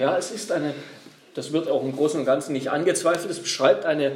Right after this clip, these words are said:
eine tatsächliche Geschichte, was sich wirklich ereignet hat. Eben eine Kleinstadtgeschichte im antiken Nahen Osten. Wir wollen es lesen, aber auch als ein christliches Buch, ja, als ein Buch, das uns etwas erzählt von unserem Erlöser Jesus Christus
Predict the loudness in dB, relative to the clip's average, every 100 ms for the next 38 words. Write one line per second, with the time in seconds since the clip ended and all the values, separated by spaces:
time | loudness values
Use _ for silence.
0 | -6 -16 -20 -8 -2 -2 -4 -8 -2 -2
1 | 2 0 0 -2 -2 -2 2 2 2 -2
2 | 2 2 2 -8 -10 -8 -6 -4 -4 -2
3 | -4 -4 -16 -20 _ -20 _ -20 -20 -20
4 | -20 -20 -2 0 2 0 2 2 2 2
5 | 2 0 0 -2 -2 2 0 2 -2 -2
6 | -4 2 2 2 0 -2 -4 -8 -12 -18
7 | -20 _ -20 -16 2 6 8 6 2 2
8 | 2 2 6 6 6 2 2 -2 0 -2
9 | -2 0 0 0 -4 0 0 2 4 4
10 | 6 4 4 0 0 4 4 4 2 2
11 | 0 -8 -14 0 4 4 2 0 0 2
12 | 2 2 0 4 4 4 4 2 2 -4
13 | 0 2 4 2 2 2 0 -2 -4 -4
14 | -4 -2 -2 -4 -8